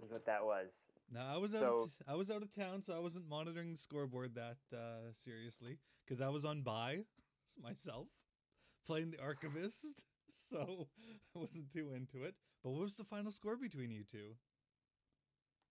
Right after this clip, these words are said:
Speaker 1: Ooh, the final score is me ten dollars richer, my man.
Speaker 2: Oh,
Speaker 1: Let's go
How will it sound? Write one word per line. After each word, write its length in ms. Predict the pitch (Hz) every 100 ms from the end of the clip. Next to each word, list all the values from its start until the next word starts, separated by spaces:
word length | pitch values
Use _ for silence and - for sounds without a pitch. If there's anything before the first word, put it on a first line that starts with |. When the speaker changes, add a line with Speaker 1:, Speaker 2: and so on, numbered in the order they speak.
| _
Speaker 1:
Ooh, 240 | 139 117 90 -
the 60 | -
final 240 | 127 135 147
score 360 | - 123 135
is 80 | 143 107
me 380 | 117 143 151 117 - -
ten 220 | 139 143
dollars 360 | 135 135 135 104
richer, 320 | 113 131 117 95
my 120 | 85
man. 280 | 87 90 117 120 - - _ _ - _ _ _ 147 135
Speaker 2:
Oh, 40 | 139
Speaker 1:
Let's 120 | 165
go 60 | 175